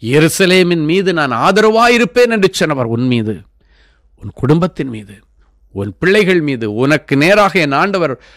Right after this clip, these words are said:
விரலை நீட்டி சொல்லுகிறார், உன் குடும்பத்தின் மீது நான் அசைவாடி, அசைவாடி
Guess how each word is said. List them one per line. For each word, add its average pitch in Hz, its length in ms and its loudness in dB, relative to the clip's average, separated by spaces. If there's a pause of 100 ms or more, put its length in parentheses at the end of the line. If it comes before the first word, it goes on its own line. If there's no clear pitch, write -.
(220)
விரலை 190 380 4
நீட்டி 160 320 0
சொல்லுகிறார், 110 420 0
உன் 117 280 -2 (160)
குடும்பத்தின் 120 500 -4
மீது 95 280 -10 (280)
நான் 101 200 -12
அசைவாடி, 101 840 -4 (1300)
அசைவாடி 104 720 -6